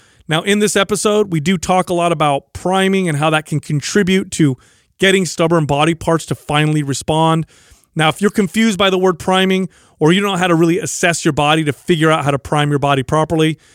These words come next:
if you go to maps prime webinar dot com, we're actually gonna be giving a free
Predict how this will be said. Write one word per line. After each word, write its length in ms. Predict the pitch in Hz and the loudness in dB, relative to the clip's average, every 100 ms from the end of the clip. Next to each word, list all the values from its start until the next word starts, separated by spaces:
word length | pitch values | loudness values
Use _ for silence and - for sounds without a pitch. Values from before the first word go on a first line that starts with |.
| _ _ _ | _ _ _
if 180 | 180 170 | -6 -2
you 80 | 185 | -2
go 220 | 185 208 | 2 0
to 200 | - 190 | 0 -4
maps 560 | 156 156 175 185 - - - | 0 0 0 0 -4 -12 -14
prime 460 | - 175 175 175 170 | -2 0 2 2 -2
webinar 800 | - 135 156 170 151 139 135 131 - _ _ _ | -6 -2 0 2 0 2 0 -2 -6 _ _ _
dot 220 | 160 160 | -2 -2
com, 440 | - 170 151 135 131 _ _ | -2 0 2 0 -4 _ _
we're 80 | 151 | -2
actually 280 | 160 202 220 | 0 0 -4
gonna 180 | 190 185 | 0 0
be 40 | |
giving 360 | 151 170 170 170 | 2 2 2 -2
a 100 | 156 | -6
free 500 | - 180 190 185 | -4 0 2 2